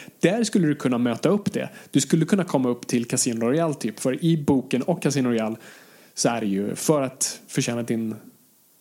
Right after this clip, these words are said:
noll noll-status så måste du ha dödat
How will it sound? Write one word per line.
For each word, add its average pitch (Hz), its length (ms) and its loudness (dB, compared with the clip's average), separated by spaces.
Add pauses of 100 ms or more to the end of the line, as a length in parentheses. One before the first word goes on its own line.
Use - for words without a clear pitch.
(100)
noll 131 260 2
noll-status 160 640 0
så 135 100 -2
måste 131 300 -2
du 127 60 0
ha 123 160 -4 (100)
dödat 127 640 -2